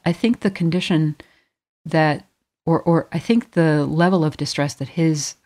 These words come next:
physicians were facing was probably inordinate.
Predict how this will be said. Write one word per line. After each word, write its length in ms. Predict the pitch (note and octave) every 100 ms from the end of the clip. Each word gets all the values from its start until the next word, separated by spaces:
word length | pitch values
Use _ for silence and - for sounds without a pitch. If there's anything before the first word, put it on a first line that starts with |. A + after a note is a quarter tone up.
| -
physicians 500 | D3+ D3+ - D3 -
were 100 | C3+
facing 580 | - D#3 - C3+ B2 C3 _ _ _ _
was 160 | E3+ D#3+
probably 560 | - - C#4 C#4 D3 -
inordinate. 520 | D3+ C3 - -